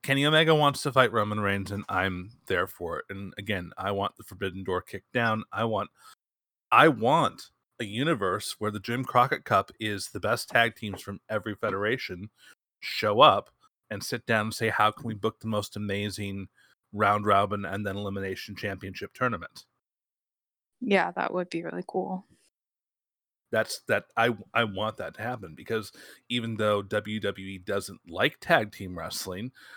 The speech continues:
Speaker 1: there are still some good tag teams there, even though they broke a lot of them up.
Speaker 2: Yeah.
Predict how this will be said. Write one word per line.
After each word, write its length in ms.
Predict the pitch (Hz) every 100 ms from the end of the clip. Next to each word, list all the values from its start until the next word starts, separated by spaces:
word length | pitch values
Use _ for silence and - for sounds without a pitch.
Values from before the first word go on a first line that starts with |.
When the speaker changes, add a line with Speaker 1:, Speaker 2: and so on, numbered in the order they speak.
| -
Speaker 1:
there 140 | - 120
are 100 | 131
still 240 | - 113
some 240 | 117 113 104
good 240 | 101 98
tag 260 | 110 101 -
teams 280 | 110 104
there, 340 | 156 151 82 80 _ -
even 220 | 90 95
though 100 | 95
they 120 | -
broke 260 | - - -
a 60 |
lot 160 | 104 -
of 40 |
them 120 | 101 -
up. 340 | 156 - - - _ _ _ - - -
Speaker 2:
Yeah. 560 | 208 170 160 160 170